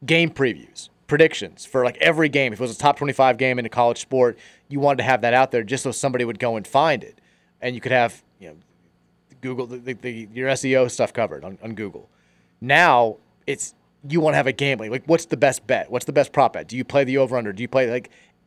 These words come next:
you want that for every single game that's out there because that's what people are searching for. And so that's why you're seeing a lot of A I generated stories, uh, as far as gambling is concerned. So, yeah, it's not shocking that E S P N would be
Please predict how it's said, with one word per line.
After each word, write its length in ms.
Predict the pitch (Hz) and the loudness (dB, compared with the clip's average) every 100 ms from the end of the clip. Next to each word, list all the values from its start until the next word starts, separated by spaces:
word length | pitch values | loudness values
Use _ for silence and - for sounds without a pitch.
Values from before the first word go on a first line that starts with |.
| _ | _
you 140 | 160 160 | -4 2
want 200 | 160 143 | 2 4
that 160 | 147 | 2
for 140 | - 139 | 0 -2
every 200 | 147 147 | 0 0
single 220 | - 135 | -2 -4
game 180 | 120 123 | -2 -2
that's 140 | 110 | 0
out 140 | 131 139 | 0 0
there 80 | 113 | -2
because 220 | - 110 104 | -6 -6 0
that's 240 | 139 - | 2 2
what 120 | 143 | -2
people 240 | 127 113 110 | -6 -6 -6
are 80 | |
searching 420 | 104 139 147 127 101 | -4 -2 -2 -4 -8
for. 340 | 98 95 95 _ _ _ - | -6 -6 -6 _ _ _ -10
And 100 | 110 | -4
so 80 | |
that's 140 | 127 123 | -4 0
why 120 | 123 | 0
you're 100 | 120 | 0
seeing 160 | 135 117 | -4 -2
a 60 | |
lot 180 | 113 110 | 0 0
of 60 | 92 | 0
A 160 | 123 | 0
I 180 | 117 117 | 2 2
generated 440 | 107 113 110 107 95 | -2 -6 -4 -4 -6
stories, 380 | 110 110 107 | -6 -2 -2
uh, 60 | 113 110 113 | -6 -8 -10
as 80 | 104 | -8
far 180 | - 117 | -4 -4
as 100 | 98 | -2
gambling 300 | 113 104 107 | -4 -4 -6
is 100 | 101 | -10
concerned. 380 | 110 117 110 104 | -8 -4 -4 -2
So, 60 | |
yeah, 140 | 120 147 | -2 -2
it's 180 | 131 196 | -2 0
not 160 | 233 | 0
shocking 380 | - 196 - 170 | 2 0 0 -6
that 100 | 139 | -6
E 100 | 156 | -4
S 100 | 151 | -4
P 120 | 156 | -2
N 120 | 160 143 | -2 -2
would 120 | 117 | -4
be 300 | 127 120 | -4 -4